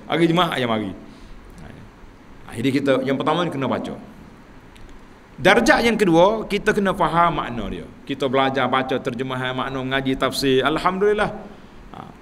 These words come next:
tahap yang ketiga baca Quran, kita baca dengan, dengan hati. Dia panggil qiraah qalbiyah, baca dengan hati kita, iaitulah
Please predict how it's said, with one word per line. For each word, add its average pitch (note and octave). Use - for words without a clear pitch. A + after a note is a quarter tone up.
tahap G3+
yang G3
ketiga F3+
baca E3+
Quran, F3
kita D3+
baca D3
dengan, D#3+
dengan C3
hati. C#3
Dia B2+
panggil C#3
qiraah D3+
qalbiyah, E3
baca E3+
dengan D#3
hati D#3+
kita, B3
iaitulah D#3